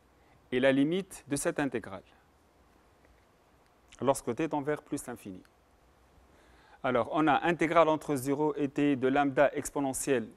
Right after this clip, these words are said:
moins lambda x dx égale une primitive de lambda exponentielle moins lambda x et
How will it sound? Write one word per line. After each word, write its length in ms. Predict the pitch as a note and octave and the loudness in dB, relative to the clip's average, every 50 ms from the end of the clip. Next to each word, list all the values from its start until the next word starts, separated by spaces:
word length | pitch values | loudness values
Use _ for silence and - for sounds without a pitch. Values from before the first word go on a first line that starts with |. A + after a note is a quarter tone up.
| _ _ - | _ _ -10
moins 260 | A#2+ A#2+ B2+ C3+ C3+ | -6 -4 -2 0 0
lambda 340 | C3+ C#3 C#3 C3 A#2 B2+ A2+ | 2 0 0 0 0 -2 -2
x 200 | A#2+ A2 G2+ F2+ | -2 -4 -8 -8
dx 380 | F#2+ F2+ F#2 C#3 F3 - - - | -8 -4 -2 -2 -2 -2 -2 -2
égale 320 | F3+ C#3+ B2 A2+ F#2 - - _ _ _ _ _ - - - - - - - _ - | 0 0 0 0 -2 -4 -8 _ _ _ _ _ -20 -20 -20 -20 -20 -20 -10 _ -2
une 160 | D3 E3 E3 | 0 0 0
primitive 640 | - - - F3 F3 E3 D3 - F#3 F3+ D3+ B2 | 0 2 2 2 2 0 0 0 0 0 0 2
de 80 | A#2+ C3+ | 2 2
lambda 440 | C3 D3 D3 C#3+ C3+ C3 D3+ C#3 A2 | 4 4 2 2 4 6 6 6 4
exponentielle 640 | B2 C3 - - C#3+ C3+ C3 B2+ - - C3+ B2 A#2 | 2 -2 -6 -4 -4 -2 -2 -2 0 2 2 2 2
moins 160 | A2+ A2+ A2+ | 0 -2 -2
lambda 260 | A2 A2 G#2 G2 G2 | -4 -6 -6 -6 -4
x 320 | - C3+ F#3 - - - - | -2 -2 -2 -2 -4 -4 0
et 240 | D#3+ C#3 D#3 A3 | 0 2 2 0